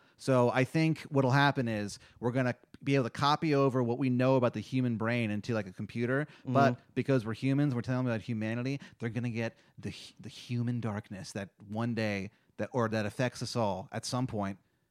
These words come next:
Speaker 2: Okay.
Speaker 1: Some people are affected by the darkness more than, than others. Some people
Speaker 2: What is this darkness? Oh, no,
Speaker 1: The
Speaker 2: hold on.
Speaker 1: human darkness, the capacity to, to, you know, do horrible things.
Speaker 2: So in, in
Speaker 1: Slavery.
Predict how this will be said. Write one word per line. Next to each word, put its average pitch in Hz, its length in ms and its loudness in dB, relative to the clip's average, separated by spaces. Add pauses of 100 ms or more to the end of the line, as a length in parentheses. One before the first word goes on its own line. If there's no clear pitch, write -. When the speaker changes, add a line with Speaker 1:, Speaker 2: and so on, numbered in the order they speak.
(140)
Speaker 2:
Okay. 147 140 10
Speaker 1:
Some 147 120 8
people 151 420 6
are 135 120 6
affected 135 380 2
by 131 120 4
the 117 100 -2
darkness 123 440 0
more 123 180 0
than, 113 180 -2
than 110 160 -2
others. 104 340 -2
Some 123 220 -4
people 123 120 4
Speaker 2:
What 151 100 12
is 151 120 4
this 135 140 0
darkness? 120 560 6
Oh, 160 100 10
no, 175 140 2
Speaker 1:
The 165 80 4
Speaker 2:
hold 160 100 4
on. 208 60 8
Speaker 1:
human 214 180 4
darkness, 214 500 2
the 135 80 -4
capacity 170 720 2
to, 156 460 2 (380)
to, 147 600 6 (140)
you 170 140 2
know, 135 340 4 (360)
do 135 280 4
horrible 147 500 6
things. 131 680 -4 (600)
Speaker 2:
So 123 320 6
in, 127 240 4
in 123 180 2
Speaker 1:
Slavery. 135 800 0